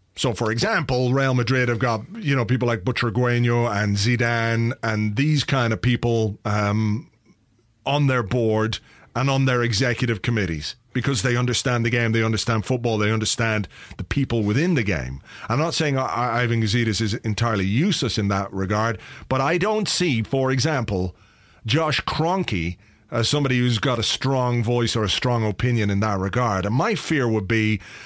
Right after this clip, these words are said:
that even if they would consider changing the manager, which they won't, that they would then look for another Arsene Wenger.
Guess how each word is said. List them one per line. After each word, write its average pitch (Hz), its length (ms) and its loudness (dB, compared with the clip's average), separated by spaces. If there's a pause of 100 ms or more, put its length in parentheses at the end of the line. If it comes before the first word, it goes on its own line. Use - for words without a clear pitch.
(120)
that 123 360 0 (500)
even 226 340 0
if 196 180 0
they 160 180 2
would 156 420 2
consider 101 640 -2 (600)
changing 127 460 2
the 113 80 2
manager, 92 500 0 (100)
which 120 320 -2
they 180 120 0
won't, 104 480 -2 (1400)
that 135 160 0
they 151 120 2
would 165 220 0
then 190 300 2
look 170 220 -2
for 117 600 0 (1120)
another 127 420 2
Arsene 120 500 0
Wenger. 104 400 -2